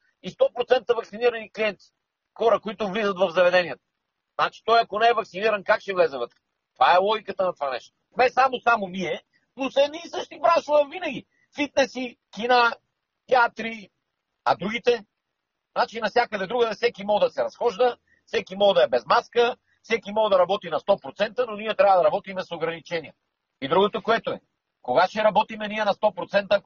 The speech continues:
ако от зелена зона започваме да работим на петдесет процента? Значи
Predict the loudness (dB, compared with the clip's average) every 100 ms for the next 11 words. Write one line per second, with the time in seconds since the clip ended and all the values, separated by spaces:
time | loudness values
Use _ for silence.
0 | _ -2 -2 -2 -4 2 2 2 0 0
1 | -2 -4 -2 -2 -2 0 2 2 0 -2
2 | -6 -2 -4 -4 -10 -12 -10 -10 -10 _
3 | _ _ _ _ 0 0 -2